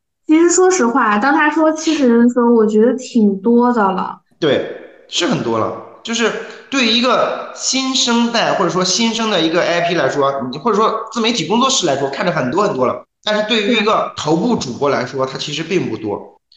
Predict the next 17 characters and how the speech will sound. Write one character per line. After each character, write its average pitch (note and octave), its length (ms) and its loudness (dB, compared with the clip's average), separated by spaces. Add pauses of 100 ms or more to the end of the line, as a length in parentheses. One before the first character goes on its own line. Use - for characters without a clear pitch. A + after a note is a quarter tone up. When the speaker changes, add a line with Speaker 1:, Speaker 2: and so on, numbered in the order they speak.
(260)
Speaker 2:
你 D3 140 -6
知 D#3 100 -4
道 B3+ 400 0
薇 C#4+ 180 0
娅 B3 160 -2
的 B2+ 100 -4
招 A3 260 -6
商， A3+ 320 0
其 F#3+ 160 -4
实 F3 160 -4
加 - 200 -6
上 F3+ 280 -2
总， D#3+ 140 -6
林 F#3 100 -2
林 A3 180 -2
总 F#3+ 180 -6
总 C#3+ 360 -8